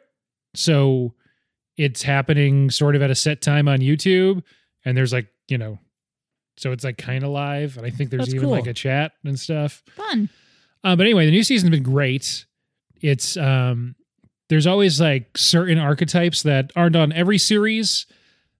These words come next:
Speaker 1: but usually there's someone who's, like, really bad at everything that everyone makes fun of 'cause it's funny.
Speaker 2: Yep.
Speaker 1: N-,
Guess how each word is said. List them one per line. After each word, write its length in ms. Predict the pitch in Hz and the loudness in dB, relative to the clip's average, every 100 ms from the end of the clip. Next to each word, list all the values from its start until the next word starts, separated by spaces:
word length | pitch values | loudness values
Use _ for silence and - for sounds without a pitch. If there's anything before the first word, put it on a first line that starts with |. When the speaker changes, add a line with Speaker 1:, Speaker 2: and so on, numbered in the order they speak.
| - | -10
Speaker 1:
but 720 | 139 156 143 139 - - - _ _ _ _ - | 0 2 2 -2 -8 -8 -12 _ _ _ _ -10
usually 640 | 143 160 208 185 196 202 | 0 4 4 4 2 2
there's 240 | 180 160 - | 2 0 2
someone 480 | 175 165 170 170 | 2 4 4 4
who's, 200 | 156 156 | 4 2
like, 160 | 147 135 | 0 -2
really 320 | 123 147 160 151 | 0 2 2 2
bad 260 | 135 143 | 2 2
at 100 | 143 | 2
everything 460 | 135 139 139 147 139 | 2 0 0 0 0
that 140 | 131 | 0
everyone 300 | 127 131 131 | 0 0 0
makes 200 | 131 131 | -2 -4
fun 180 | - 120 | -4 -4
of 200 | 123 110 | -4 -4
'cause 160 | 135 127 | -2 -2
it's 120 | - | -6
funny. 400 | 123 117 139 143 - | -8 -4 -4 -4 -2
Speaker 2:
Yep. 220 | 139 208 | -4 -2
Speaker 1:
N-, 120 | 160 | -8